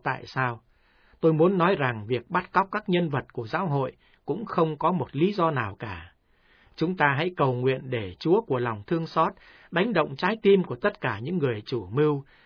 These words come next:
bởi vì chúng ta biết rằng gia đình các nạn nhân đau khổ biết chừng nào vì không có tin tức gì liên quan tới thân nhân của họ.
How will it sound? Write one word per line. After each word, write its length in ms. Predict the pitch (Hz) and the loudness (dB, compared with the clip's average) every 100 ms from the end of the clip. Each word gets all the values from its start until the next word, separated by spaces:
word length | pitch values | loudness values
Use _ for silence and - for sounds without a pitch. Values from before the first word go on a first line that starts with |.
| _ - | _ -2
bởi 160 | 143 131 | 0 2
vì 280 | 139 131 127 | 2 0 0
chúng 200 | 175 220 | -2 0
ta 140 | 180 180 | 0 0
biết 200 | 247 - | -2 -2
rằng 260 | 135 117 | -4 -2
gia 180 | 135 185 | -2 0
đình 220 | 151 120 110 | 0 0 -4
các 160 | 185 | -4
nạn 200 | 175 135 143 | -2 -4 -4
nhân 240 | 160 165 170 | -4 -2 -2
đau 200 | 165 160 | 0 -2
khổ 300 | 127 98 113 | -4 -6 0
biết 160 | 202 - | 0 2
chừng 220 | 143 120 | -4 -2
nào 300 | 117 107 - _ - - | -6 -6 -12 _ -20 -4
vì 220 | 135 117 | -2 -2
không 260 | - 170 170 | 0 -2 0
có 120 | 196 | -2
tin 260 | 196 180 170 | 4 2 4
tức 220 | 233 143 | -2 -2
gì 260 | 127 110 | -6 -6
liên 260 | 104 160 156 | -2 -2 -2
quan 260 | 160 151 143 | -2 -2 -2
tới 140 | 185 | -4
thân 200 | 175 156 | -4 -2
nhân 220 | 156 151 143 | -2 -2 -4
của 180 | 117 | -8
họ. 320 | 95 113 113 | -6 -6 -6